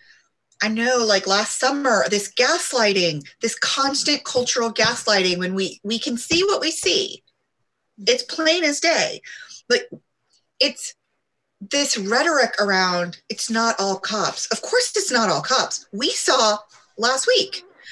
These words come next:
we saw cops making bad choices,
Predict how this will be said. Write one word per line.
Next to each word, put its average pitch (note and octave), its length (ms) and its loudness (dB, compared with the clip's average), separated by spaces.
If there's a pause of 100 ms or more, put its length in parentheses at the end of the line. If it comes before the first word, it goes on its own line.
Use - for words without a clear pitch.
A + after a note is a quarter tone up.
(200)
we B3 140 0
saw B3 200 2
cops B3 460 -2
making G3 360 -2
bad D#3 320 2
choices, D#4+ 680 -2